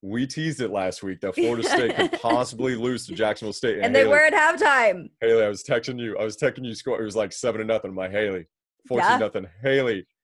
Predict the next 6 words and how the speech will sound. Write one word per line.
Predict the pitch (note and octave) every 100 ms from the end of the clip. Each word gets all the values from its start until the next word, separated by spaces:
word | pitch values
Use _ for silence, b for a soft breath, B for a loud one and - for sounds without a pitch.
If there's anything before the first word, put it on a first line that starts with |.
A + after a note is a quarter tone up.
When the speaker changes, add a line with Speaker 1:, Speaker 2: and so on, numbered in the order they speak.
| _ _ _
Speaker 1:
twenty-one | D#3 D3+ C#3+
nothing. | C#3 C#3 A#2
Haley." | G2+ E3+ F#3+ - - G#3 - D3+ -
<laughs> | E3
Like | - G#3+
Speaker 2:
They, | B3 C4 D4